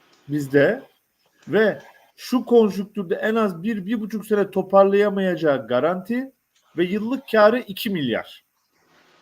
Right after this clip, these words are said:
Ya ben niye yatırım yapayım bu şirkete? Piyasa değeri kopmuş, gitmiş. Bizim, e,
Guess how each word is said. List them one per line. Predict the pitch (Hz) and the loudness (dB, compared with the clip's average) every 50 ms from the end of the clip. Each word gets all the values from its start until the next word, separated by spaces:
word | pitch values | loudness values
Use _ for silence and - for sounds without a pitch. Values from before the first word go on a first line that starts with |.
| _ _ _ _ _ _ _ _ _ _ _ _ _ _ _ _ - | _ _ _ _ _ _ _ _ _ _ _ _ _ _ _ _ -2
Ya | 135 175 202 190 | 2 2 4 4
ben | 208 214 220 202 170 | 4 2 0 -2 -4
niye | 156 170 196 226 | -4 -2 2 4
yatırım | 247 247 240 - 254 254 247 | 4 4 4 2 -2 -2 0
yapayım | 240 226 - 208 202 196 175 165 | 0 0 0 0 -2 -2 -4 -6
bu | 156 | -8
şirkete? | - - 143 123 - 131 117 - - 95 95 - _ | -8 -8 -10 -10 -10 -12 -12 -10 -12 -12 -12 -14 _
Piyasa | - 175 202 214 214 220 202 185 | -2 0 0 0 0 -2 -2 -2
değeri | 185 160 139 131 - | -2 -2 -2 -4 -6
kopmuş, | - 175 170 175 - 151 139 - - | -10 -12 -12 -12 -14 -16 -16 -16 -18
gitmiş. | - 180 - - 170 143 - - _ _ _ _ _ _ - | -18 -20 -16 -14 -14 -14 -14 -16 _ _ _ _ _ _ -10
Bizim, | 170 175 202 254 240 214 190 - _ _ _ _ _ _ _ _ _ | -8 -4 -2 -2 -2 -4 -6 -10 _ _ _ _ _ _ _ _ _
e, | - | -2